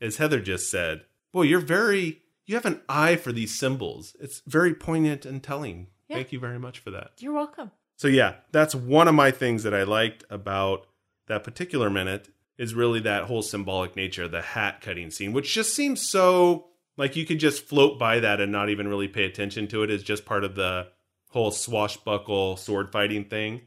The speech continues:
Speaker 2: Yeah.
Speaker 1: But I really did think it was pretty cool because Jack really was almost, like, proud of himself when
Speaker 2: Oh,
Speaker 1: he
Speaker 2: yeah.
Speaker 1: did that. He thought it was just so funny and he got him because that was really a bruise to his ego in a way.
Speaker 2: Right. And Barbossa was a bit shocked.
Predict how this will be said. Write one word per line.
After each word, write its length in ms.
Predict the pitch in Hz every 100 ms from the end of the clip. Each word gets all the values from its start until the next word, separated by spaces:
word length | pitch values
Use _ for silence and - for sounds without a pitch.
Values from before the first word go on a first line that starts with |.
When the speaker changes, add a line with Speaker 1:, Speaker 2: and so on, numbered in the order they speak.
| _
Speaker 2:
Yeah. 300 | 254 226 214 220 _ _ -
Speaker 1:
But 120 | 123
I 40 |
really 300 | 117 127 127
did 540 | 117 113 110 107 104 104
think 220 | 98 95
it 40 |
was 160 | 87 90
pretty 260 | - 95 90
cool 200 | 101 92
because 480 | 92 - 104 98
Jack 300 | 110 135 156
really 400 | 156 131 127 113 135
was 260 | 120 117
almost, 320 | 110 113 104 -
like, 220 | 95 -
proud 340 | - 101 101
of 80 | 95
himself 440 | 85 80 92 87
when 120 | 90 226
Speaker 2:
Oh, 60 | 262
Speaker 1:
he 60 |
Speaker 2:
yeah. 160 | 240 202
Speaker 1:
did 80 | 175
that. 180 | 82 - -
He 140 | 127
thought 240 | - 135
it 60 | 131
was 100 | 113
just 260 | 127 117 -
so 140 | 135
funny 600 | 123 117 110 107 107 107 _ _ -
and 80 |
he 60 | 107
got 360 | 95 117 117 117
him 180 | 113
because 400 | 107 107 113 107
that 240 | 113 123 135
was 380 | 131 117 - _ _ _ _ -
really 260 | 117 110
a 60 | 95
bruise 320 | 90 95 92
to 100 | 90
his 180 | 90 80
ego 320 | 82 85 80
in 60 | 78
a 60 | 73
way. 260 | 69 73 202
Speaker 2:
Right. 360 | 208 196 160 _ _ _ _ _ _ -
And 140 | 233
Barbossa 420 | 247 247 320 349
was 180 | 415 381
a 60 | 339
bit 180 | 330 320
shocked. 560 | - 370 - - -